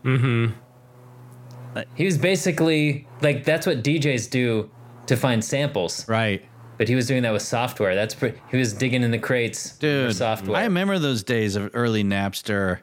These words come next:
Speaker 3: and torrenting and j-, getting cracked versions of, of, like, Mac O S stuff and, you know, like, that, that stuff, that was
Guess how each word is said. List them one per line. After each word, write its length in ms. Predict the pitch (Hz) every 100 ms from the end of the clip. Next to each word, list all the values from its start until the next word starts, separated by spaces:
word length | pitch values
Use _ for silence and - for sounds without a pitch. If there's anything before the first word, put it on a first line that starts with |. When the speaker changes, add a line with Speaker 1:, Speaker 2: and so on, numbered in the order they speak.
| _ -
Speaker 3:
and 240 | 104 98
torrenting 840 | 92 117 104 104 101 113 98 92 90 - - -
and 640 | 101 98 95 92 90 82 - - - - 160
j-, 120 | 110 - 107
getting 280 | 139 135 120
cracked 420 | - 127 113 -
versions 440 | 107 113 101 110 95
of, 240 | 95 98
of, 280 | 107 101 92
like, 260 | 101 101 - - -
Mac 280 | - 110 107
O 180 | 107 104
S 220 | 101 95
stuff 500 | - - 92 90 -
and, 340 | 95 87 85 -
you 140 | 104
know, 260 | 98 87 85 - _ _ _ _ _ _ - -
like, 260 | 117 113 95
that, 140 | 120 113
that 140 | 135
stuff, 200 | - 147
that 220 | 120 139
was 200 | 160 127